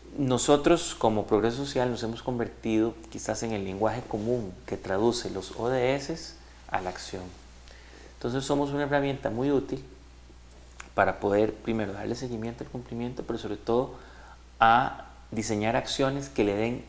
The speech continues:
cumplimiento a los objetivos de desarrollo sostenible. Eh, así que, eh, las,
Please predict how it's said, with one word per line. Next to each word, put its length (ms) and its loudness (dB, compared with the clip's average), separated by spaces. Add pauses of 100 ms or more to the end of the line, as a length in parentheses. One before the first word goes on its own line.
(160)
cumplimiento 720 -4
a 40 -8
los 180 -14
objetivos 380 -8
de 60 -2
desarrollo 240 -12
sostenible. 520 -14 (1300)
Eh, 500 0 (160)
así 260 -6
que, 600 2
eh, 480 -6 (640)
las, 560 -6